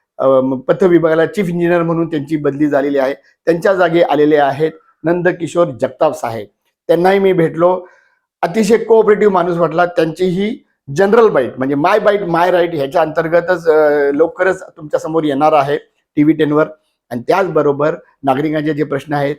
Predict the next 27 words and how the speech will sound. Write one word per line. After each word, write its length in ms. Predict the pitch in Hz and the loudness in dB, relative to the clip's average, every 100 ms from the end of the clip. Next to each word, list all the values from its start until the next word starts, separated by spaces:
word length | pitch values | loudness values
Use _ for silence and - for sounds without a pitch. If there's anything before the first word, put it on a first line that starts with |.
| 151 | -8
ते 60 | |
पीएमसी, 640 | 143 - 175 160 143 135 143 | -12 -4 0 0 -2 -8 -2
please 240 | 156 147 | -2 0
make 220 | 139 131 139 | -4 -6 -10
it, 300 | 139 - 143 | -12 -8 -4
अ, 80 | 131 151 | -4 0
clear 220 | 147 143 - _ - | 0 0 -4 _ -6
याच्या 220 | 135 151 | -2 0
अंतर्गत 440 | 131 131 135 156 156 - _ - | -2 -4 -4 -4 -4 -12 _ -2
ह्या 200 | 170 170 | -2 -2
अधिकाऱ्यांनाही 720 | 165 160 160 151 151 156 165 | -2 0 2 0 0 -2 0
आपण 300 | 156 135 147 | -2 -4 -6
विचारणार 480 | 135 127 131 131 131 | -6 -4 -4 0 2
आहोत. 260 | 127 135 147 _ _ _ _ _ _ - | 2 0 -2 _ _ _ _ _ _ 0
त्यानंतर 480 | 233 247 226 226 214 | 2 2 0 0 0
काही 240 | 214 226 | 0 0
नव्यानं, 680 | 202 147 147 220 220 180 160 160 _ _ _ _ _ _ _ 123 | 0 2 2 2 2 0 -2 -6 _ _ _ _ _ _ _ -4
नव्यानं 540 | 135 139 180 190 175 | 0 2 2 2 0
पण 320 | 175 196 170 | 2 0 0
जुनेच 380 | 143 226 285 202 | 2 2 2 2
लोक, 260 | 202 180 185 | 0 2 0
त्यातले 680 | 180 - _ 175 175 202 | -2 -6 _ -2 2 2
जे 140 | 180 196 | 4 4
एक 280 | 190 196 190 | 4 2 2
आहेत 200 | 185 185 | 0 -2
चीफ 320 | - 240 208 | -4 -4 -4
इंजिनियर 420 | 190 180 185 190 | -6 -4 -2 -2